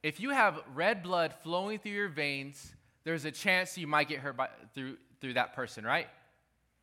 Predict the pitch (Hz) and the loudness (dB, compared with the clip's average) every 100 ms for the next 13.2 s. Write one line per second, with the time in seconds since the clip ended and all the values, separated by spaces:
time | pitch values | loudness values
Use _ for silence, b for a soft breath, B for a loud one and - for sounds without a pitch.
0 | _ 131 160 185 - - b b b _ | _ -2 4 4 2 -18 b b b _
1 | _ _ 143 175 214 - 196 185 143 147 | _ _ 2 2 2 -4 -4 -2 0 -2
2 | - 139 120 143 135 - - 123 117 117 | 0 -2 -2 0 0 -2 -4 -2 -2 -6
3 | - 165 180 190 185 170 131 - 151 147 | -6 -6 -6 -4 -4 -4 -8 -8 -8 -6
4 | 147 127 120 123 110 120 113 113 113 110 | -2 2 2 0 -4 -10 -10 -12 -14 -10
5 | 101 95 95 92 101 113 _ _ _ _ | -8 -8 -10 -16 -18 _ _ _ _ _
6 | _ _ _ - 131 120 113 156 156 175 | _ _ _ -2 -2 -2 -4 -4 -4 -8
7 | 143 135 160 147 156 185 - 180 - 156 | -12 -2 -2 0 -2 -4 -8 -10 -8 -8
8 | 143 139 143 123 - 131 143 147 - B | -8 -6 -6 -6 -4 0 0 0 -4 B
9 | B 139 139 139 123 120 135 110 104 104 | B -8 -4 -2 -4 -6 -12 -10 -4 -2
10 | 95 95 _ _ _ b b 156 156 143 | -4 -8 _ _ _ b b -4 0 4
11 | 160 180 185 175 165 165 151 156 - 135 | 4 4 -2 -8 -6 -6 -6 -6 -6 -2
12 | 139 123 - 120 - 151 175 165 139 151 | 0 -2 -4 -6 -6 -8 -8 -10 -8 -6
13 | 143 156 | -2 -2